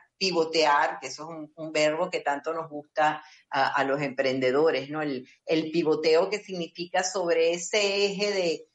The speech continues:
de competencias, capacidades, voluntades que, que puede tener el emprendedor o, o su equipo o emprendedor, que nos gusta más cuando es un equipo,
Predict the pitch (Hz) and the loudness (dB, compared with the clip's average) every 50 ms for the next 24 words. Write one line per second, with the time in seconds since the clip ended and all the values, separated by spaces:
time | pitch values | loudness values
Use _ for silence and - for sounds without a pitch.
0 | _ _ _ - 170 160 - - 165 156 - - 160 156 156 - 160 165 180 196 | _ _ _ -4 -4 -2 -2 -2 -2 -2 0 0 0 0 2 0 0 2 2 2
1 | 208 208 196 - - 170 156 - - 165 160 - 143 143 - - 156 147 147 147 | 2 0 -2 0 -2 -2 -2 -2 -2 -4 -2 -2 -2 -4 -4 -6 -4 0 2 4
2 | 180 190 196 185 170 165 160 151 151 151 151 151 147 139 - 156 156 170 185 196 | 4 4 4 4 2 0 0 0 0 0 0 -2 -4 -2 0 2 2 4 4 4
3 | 185 156 156 156 - 160 147 139 135 - - - 160 151 - 156 147 143 151 160 | 2 2 0 -2 -4 -4 -4 -2 -2 -4 -6 -10 -12 -8 -4 -2 -2 0 0 0
4 | - 185 170 160 160 170 175 175 170 - 170 160 156 156 143 143 139 143 151 160 | 0 0 0 0 0 0 0 -2 0 0 0 0 2 2 2 4 4 4 4 4
5 | 180 180 165 - 165 160 - - 151 135 - _ - 190 190 180 - 185 170 160 | 4 2 2 0 -2 -4 -2 -4 -6 -6 -6 _ -8 -8 -8 -6 -2 0 2 4
6 | 147 147 143 143 139 - 139 139 139 139 131 131 143 180 196 185 165 156 - - | 4 2 0 -2 -4 -4 -4 -2 -2 0 0 2 4 4 4 4 2 2 -2 -6
7 | 135 127 139 135 143 143 - - 156 151 151 151 147 - - 160 156 151 151 156 | -10 -10 -12 -14 -16 -18 -10 -8 -6 -4 -4 -4 -4 -4 -6 -6 -4 -4 -4 -4
8 | 156 180 185 196 190 185 - 214 196 185 - 196 190 190 | -4 -4 -4 -4 -4 -6 -8 -10 -10 -4 -2 0 0 0